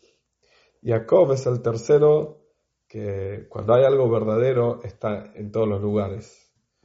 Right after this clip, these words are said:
No hay un lugar sí, un lugar no. Cuando está la,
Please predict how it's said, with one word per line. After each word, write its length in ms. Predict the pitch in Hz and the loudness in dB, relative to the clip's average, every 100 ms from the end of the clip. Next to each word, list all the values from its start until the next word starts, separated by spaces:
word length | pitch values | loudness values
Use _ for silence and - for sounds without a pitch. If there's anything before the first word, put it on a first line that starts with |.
| _ _ _ _ _ _ _ _ _ _ | _ _ _ _ _ _ _ _ _ _
No 280 | 110 120 127 | -2 2 4
hay 120 | 110 | 4
un 160 | 107 | 0
lugar 260 | 104 101 104 | -2 -2 -4
sí, 200 | - 135 | -8 -6
un 80 | 110 | -4
lugar 220 | 107 107 | -2 -2
no. 220 | 110 104 | -4 -6
Cuando 220 | - 104 | -6 -8
está 300 | 101 - 151 | -6 0 2
la, 680 | 151 - 104 104 98 104 | 2 -2 -4 -4 -6 -8